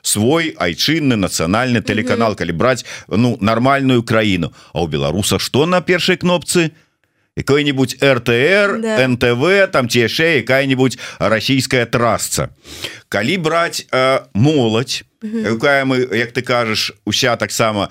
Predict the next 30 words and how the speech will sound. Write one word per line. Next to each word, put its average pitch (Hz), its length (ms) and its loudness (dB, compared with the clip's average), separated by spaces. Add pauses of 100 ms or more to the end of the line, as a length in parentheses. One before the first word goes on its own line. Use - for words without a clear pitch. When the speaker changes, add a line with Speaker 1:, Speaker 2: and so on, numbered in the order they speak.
(140)
Speaker 1:
добра 117 420 2
ведае, 104 340 2
што 107 160 -2
такое 95 420 0
інтэрнэт, 113 640 0 (140)
яна 107 300 2
там 101 180 0
у 95 80 2
ім 95 180 0
сядзіць, 147 480 -2 (320)
і 226 160 0
ў 190 320 4
іх 170 140 -2
якія-нибудь 131 760 0
адкрываеш, 208 720 2 (220)
і 165 140 2
ў 151 140 2
іх, 120 80 0 (180)
э, 107 200 2
там 101 200 -2
якія-нибудь 80 480 -2
Дудь, 233 520 2 (440)
Кац, 214 480 2
Speaker 2:
Мгм, - 260 -10
Speaker 1:
у 135 60 4
Speaker 2:
да. - 20 0
Speaker 1:
тиктоку 143 600 0
таксама 127 500 2
там 117 180 0
якія-нибудь 110 720 2